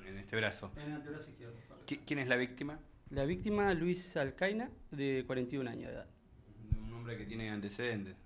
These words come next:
Speaker 2: Eh, sí, sí, registra antecedentes, eh, en varios hechos, eh, delictuales, sí.
Speaker 1: ¿Qué, eh, investigarán ustedes qué fue lo que ocurrió allí? Una zona muy difícil igual para luego después determinar qué fue lo que sucedió.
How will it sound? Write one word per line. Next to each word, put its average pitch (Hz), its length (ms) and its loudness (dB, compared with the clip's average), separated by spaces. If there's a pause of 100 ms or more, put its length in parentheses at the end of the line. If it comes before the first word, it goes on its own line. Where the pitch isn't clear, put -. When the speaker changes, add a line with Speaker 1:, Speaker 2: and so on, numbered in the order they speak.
Speaker 2:
Eh, 147 360 2
sí, 180 200 -2
sí, 156 160 2
registra 160 400 0
antecedentes, 147 640 2
eh, 123 600 -2
en 123 120 2
varios 135 260 4
hechos, 143 480 0
eh, 127 200 2
delictuales, 123 600 0
sí. - 320 -6 (1120)
Speaker 1:
¿Qué, 110 220 -4
eh, 98 300 -6 (400)
investigarán 95 640 4
ustedes 131 340 2
qué 120 120 -2
fue 120 160 -4
lo 113 80 0
que 104 60 -2
ocurrió 104 380 -4
allí? 151 380 0
Una 131 180 0
zona 139 280 2
muy 98 500 -2
difícil 107 320 -4
igual 101 220 0
para 107 420 4 (300)
luego 107 260 0
después 113 400 -2
determinar 98 540 -4
qué 104 100 -12
fue 107 140 -6
lo 101 80 -4
que 95 100 -8
sucedió. - 380 -10